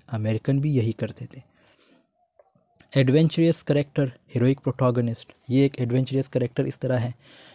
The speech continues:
क्योंकि मिखाइल, like, मैं, I, I start, uh, say to you at the start that इसने बहुत मुश्किलात झेले हैं। इस नावल में भी आप देखेंगे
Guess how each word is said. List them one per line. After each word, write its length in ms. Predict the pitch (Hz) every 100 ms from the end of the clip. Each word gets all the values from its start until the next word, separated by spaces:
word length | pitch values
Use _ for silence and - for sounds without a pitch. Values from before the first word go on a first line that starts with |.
| _
क्योंकि 240 | 131 123
मिखाइल, 540 | 117 113 117 127 143 147
like, 180 | 131 131
मैं, 420 | 123 127 120 123
I, 40 |
I 200 | - 131 123
start, 180 | - 131
uh, 340 | 135 127 117 113
say 200 | - 139
to 80 | 131
you 140 | 127
at 60 | 113
the 100 | 117
start 240 | - 123 123
that 140 | 117 - - _ _ _ _ _ - -
इसने 500 | 147 - 175 180 170 -
बहुत 460 | 113 127 - 160
मुश्किलात 440 | 135 - 117 113 107
झेले 240 | 110 107
हैं। 140 | 104 -
इस 120 | - 123
नावल 260 | 117 135
में 120 | 139
भी 120 | 131 135
आप 140 | 123
देखेंगे 560 | 117 120 135 123 117